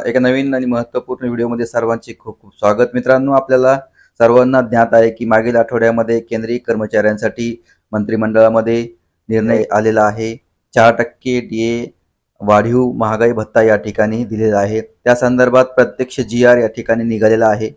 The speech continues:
ही एक अतिशय आनंदाची बाब आहे केंद्रीय कर्मचाऱ्यांसाठी. तर दिनांक, अ, तेरा तीन दोन हजार चोवीस रोजी हा प्रत्यक्ष जीआर या ठिकाणी आलेला आहे. त्या संदर्भात आपण पाहूया काय आहे जीआर मध्ये ते.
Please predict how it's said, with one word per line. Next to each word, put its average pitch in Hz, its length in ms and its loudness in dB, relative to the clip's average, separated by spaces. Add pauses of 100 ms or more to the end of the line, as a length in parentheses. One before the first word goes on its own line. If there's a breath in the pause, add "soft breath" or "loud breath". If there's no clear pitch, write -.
(300)
ही 117 100 2
एक 120 160 2
अतिशय 120 340 -2
आनंदाची 110 520 -2
बाब 104 240 2
आहे 110 240 -2
केंद्रीय 107 380 -6
कर्मचाऱ्यांसाठी. 104 1000 -6
तर 117 80 -4
दिनांक, 120 460 -4 (680)
अ, 107 120 0
तेरा 120 320 2
तीन 131 280 -4
दोन 117 160 -2
हजार 117 200 -2
चोवीस 123 440 -2
रोजी 117 240 -4
हा 113 320 -4 (1080)
प्रत्यक्ष 123 360 -4
जीआर 117 320 2
या 113 100 2
ठिकाणी 113 340 -6
आलेला 113 260 0
आहे. 120 380 -6 (120)
त्या 113 80 -2
संदर्भात 117 460 0
आपण 113 260 -4
पाहूया 113 360 2
काय 110 200 -2
आहे 110 200 -4
जीआर 104 240 0
मध्ये 104 180 -4
ते. 113 280 -12